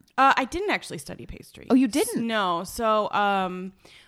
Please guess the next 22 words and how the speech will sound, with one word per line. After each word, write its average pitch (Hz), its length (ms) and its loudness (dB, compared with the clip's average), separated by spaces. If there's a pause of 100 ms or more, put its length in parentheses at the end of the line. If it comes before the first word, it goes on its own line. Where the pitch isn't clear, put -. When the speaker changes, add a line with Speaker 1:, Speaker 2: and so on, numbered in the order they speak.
(100)
Speaker 1:
I 254 120 2
studied 240 400 -2
regular 202 320 -4
culinary 170 460 -6
arts. 151 500 -8
Speaker 2:
Oh, 294 180 -8
okay. 196 120 -6
Speaker 1:
Um, 175 540 -2
and 175 920 -6 (640)
it 262 80 -2
was 269 140 -2
interesting, 226 520 -4
actually, 185 480 -6
when 180 480 -4 (320)
I, 180 600 -2
um, 180 340 -4
started 196 320 -8
looking 196 260 -8
for 180 160 -12
jobs, 170 880 -4
I 175 180 -6
found 175 480 -8